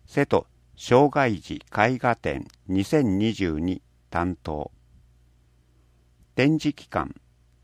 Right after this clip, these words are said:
十一月二十一日月曜日から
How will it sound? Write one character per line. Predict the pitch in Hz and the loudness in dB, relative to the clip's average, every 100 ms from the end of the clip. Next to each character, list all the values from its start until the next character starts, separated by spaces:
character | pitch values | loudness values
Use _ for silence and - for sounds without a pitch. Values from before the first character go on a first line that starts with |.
| _ _ | _ _
十 | 92 98 139 | -4 2 4
一 | 151 - 139 | 4 2 2
月 | 131 - | 2 4
二 | 131 139 | 2 2
十 | 113 92 | 2 0
一 | 82 - | -2 -4
日 | 107 95 107 | -4 -2 -4
月 | 92 98 - | -2 -2 0
曜 | 139 107 | 2 2
日 | 78 | 0
か | 71 87 | -4 -2
ら | 82 | -2